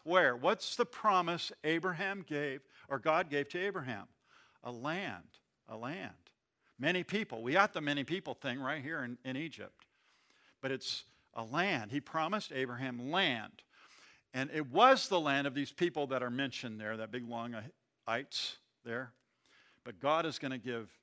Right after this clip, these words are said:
the children of Israel that land. So redemption is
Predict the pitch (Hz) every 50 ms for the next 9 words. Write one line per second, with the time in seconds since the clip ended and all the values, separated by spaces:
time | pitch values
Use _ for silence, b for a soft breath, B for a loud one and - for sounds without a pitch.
0 | _ _ _ _ _ _ _ 117 - - - 175 165 143 131 120 139 185 196 -
1 | - 120 113 110 110 101 _ B B B B B 127 120 113 - - 120 123 139
2 | 143 131 104 98 101 - - - - 131 123 127 123 170 226 233 208 - - 147
3 | 135 127 -